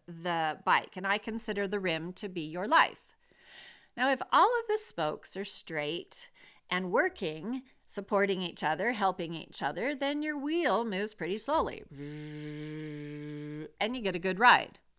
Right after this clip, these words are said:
Okay, let's say one spoke tends to bend. What's gonna happen?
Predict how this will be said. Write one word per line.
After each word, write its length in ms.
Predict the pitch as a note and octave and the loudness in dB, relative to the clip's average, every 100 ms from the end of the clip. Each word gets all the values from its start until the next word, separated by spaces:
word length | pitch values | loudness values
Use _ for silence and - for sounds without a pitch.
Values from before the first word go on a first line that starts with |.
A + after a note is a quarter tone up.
| _ | _
Okay, 340 | C#4 - G#3 C#4+ - - - | -4 4 2 2 -10 -18 -4
let's 140 | A4 A4 | -4 0
say 240 | C#4 C4 | 4 4
one 360 | A3+ F#3 A3+ A#3+ | 6 6 6 6
spoke 680 | - - - F3+ F#3 - - - | -2 -4 -2 0 0 -2 -16 -10
tends 460 | F#3+ F3 F3+ - | -6 -4 -2 -4
to 160 | - F3+ | -4 -4
bend. 560 | E3 E3 - F#2+ - - - - - - - - - | 0 0 0 -8 -18 -20 -20 -20 -20 -20 -20 -20 -12
What's 400 | F3 G3+ G#3 - | 4 6 6 0
gonna 180 | A#3 | -2
happen? 560 | B3+ E4 D#4 - - | 2 0 0 -6 -8